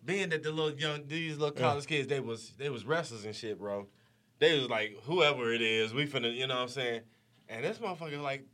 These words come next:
Speaker 1: put on a show, show.
Speaker 2: Yeah.
Speaker 1: Like, he was in front of, like, seventy thousand people. I done seen this nigga perform a lot of times. You
Speaker 2: Yeah.
Speaker 1: know what I'm saying? But that particular, and
Speaker 2: Day.
Speaker 1: then the,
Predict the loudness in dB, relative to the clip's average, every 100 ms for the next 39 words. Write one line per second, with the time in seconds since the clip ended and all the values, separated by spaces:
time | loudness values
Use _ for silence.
0 | -14 -8 -8 -8 -10 -8 -10 -12 -12 -12
1 | -8 -4 -4 -6 -10 -10 -12 -18 _ -4
2 | 0 0 -2 -12 _ -8 -2 -2 -2 -6
3 | -6 -6 -8 -6 -8 -2 -2 -4 -4 -4
4 | -4 -8 -4 -4 -4 -6 -6 -6 -8 -10
5 | -14 -14 -14 -14 -16 -20 -20 -20 -20 -16
6 | -10 -10 -10 -14 -14 -16 -20 -2 2 2
7 | 0 -10 -12 -12 -14 -20 -20 -20 _ -6
8 | -4 0 0 0 -8 -8 -8 -2 -2 -2
9 | -6 -20 _ _ -4 2 4 4 -2